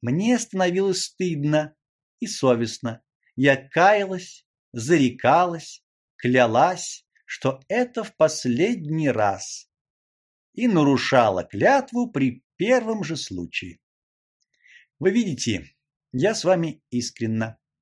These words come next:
Я не рисуюсь ни героиней, ни жертвой,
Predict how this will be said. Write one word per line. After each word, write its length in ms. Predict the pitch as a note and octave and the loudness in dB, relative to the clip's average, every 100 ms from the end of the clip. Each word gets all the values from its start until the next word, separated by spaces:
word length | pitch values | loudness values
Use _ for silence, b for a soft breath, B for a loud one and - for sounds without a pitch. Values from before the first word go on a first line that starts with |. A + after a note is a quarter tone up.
| _ _ _ _ _ _ | _ _ _ _ _ _
Я 180 | G#3+ B3+ | 0 2
не 140 | D#3 | 4
рисуюсь 840 | C3 - - E3 G3+ F3+ - - _ _ _ _ B2 | 2 0 -2 -4 -4 -8 -10 -16 _ _ _ _ -6
ни 160 | D3 | -2
героиней, 760 | A#2 A#2 A2+ A#2 E3+ E3 D3 - _ _ | 0 2 2 2 0 -4 -6 -12 _ _
ни 160 | G#3 C#3+ | -4 -4
жертвой, 640 | F#2+ C3 D#3 - B2+ B2 | 0 0 0 -6 -14 -14